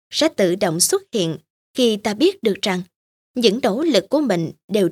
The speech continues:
trực tiếp góp phần đem lại một kết quả hay phần thưởng cụ thể. Tất cả những người thành công đều biết điều này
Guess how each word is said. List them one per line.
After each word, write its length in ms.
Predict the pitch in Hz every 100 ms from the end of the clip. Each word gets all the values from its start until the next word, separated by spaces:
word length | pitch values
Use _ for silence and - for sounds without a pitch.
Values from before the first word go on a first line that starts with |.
| -
trực 280 | 208 -
tiếp 200 | - 359 - _ _ -
góp 260 | 269 415
phần 180 | 254 175
đem 240 | 277 311 277
lại 340 | 202 175 170 -
một 200 | 196 -
kết 120 | 381 -
quả 360 | - 170 175 370 - _ _
hay 280 | - 226 202 202
phần 180 | 185 160
thưởng 360 | 202 170 285 370
cụ 240 | 196 151
thể. 380 | 156 196 170 262 370 _ _ _ _ _ _ _ _ _
Tất 220 | - 370 -
cả 160 | 196
những 220 | 269 247 262
người 200 | 202 170
thành 240 | - 180 156 -
công 200 | 247 233 - _ _ _
đều 160 | 254 226
biết 260 | 294 427
điều 180 | - 196
này 300 | 175 196 180